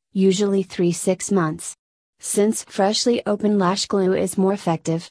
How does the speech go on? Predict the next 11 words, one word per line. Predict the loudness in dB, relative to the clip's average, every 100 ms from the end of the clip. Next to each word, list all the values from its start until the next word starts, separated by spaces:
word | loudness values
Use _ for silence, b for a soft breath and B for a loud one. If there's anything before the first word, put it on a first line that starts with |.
| _ _
purchase | -6 -4 -2 -2
your | 2 2
adhesive | 2 2 0 2 0
in | 0 0
smaller | 0 2 4 2 0
quantities | 0 0 0 -2 0 0 0
that | -2 0
you | 0 4
will | 4
use | 6 4 2
quickly. | -2 -2 0 0 0